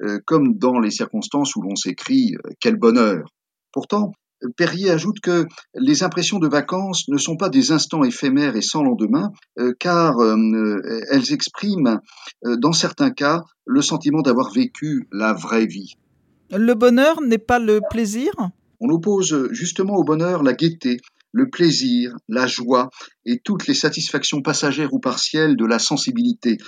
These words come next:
Speaker 1: nous dit le vocabulaire philosophique Lalande.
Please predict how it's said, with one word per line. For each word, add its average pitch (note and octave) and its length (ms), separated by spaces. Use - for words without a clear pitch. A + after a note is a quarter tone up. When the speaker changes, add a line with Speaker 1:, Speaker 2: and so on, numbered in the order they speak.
Speaker 1:
nous A#2 180
dit C3+ 180
le G#2+ 240
vocabulaire A#2 640
philosophique G#2+ 680
Lalande. F#2+ 720